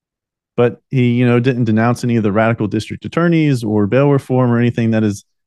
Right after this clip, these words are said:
leading to these individuals to be, um, the recidivism rate and these individuals who are going out and committing heinous crimes or beating someone who's just walking along the sidewalk or standing in,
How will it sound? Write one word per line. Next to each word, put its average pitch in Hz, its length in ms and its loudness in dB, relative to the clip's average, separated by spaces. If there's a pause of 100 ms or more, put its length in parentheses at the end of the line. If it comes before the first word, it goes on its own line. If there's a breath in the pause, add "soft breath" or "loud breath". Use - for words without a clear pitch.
(220)
leading 135 340 4
to 123 160 -2
these 110 200 0
individuals 113 560 0
to 110 140 -6
be, 107 360 0 (160)
um, 95 260 -12 (560)
the 208 140 -2
recidivism 131 640 -2
rate 123 260 0 (680)
and 98 260 -4
these 101 140 -2
individuals 120 520 0
who - 80 -4
are 107 100 0
going 110 200 0
out 107 80 -2
and 107 100 -6
committing 110 320 -2
heinous 113 360 -2
crimes 113 500 -2
or 98 100 -6
beating 120 320 -2
someone 113 340 -2
who's 110 160 -2
just - 180 -10
walking 113 320 -2
along 113 180 -4
the 101 80 -4
sidewalk 110 500 -2
or 101 40 -12
standing 113 400 -2
in, 107 120 -4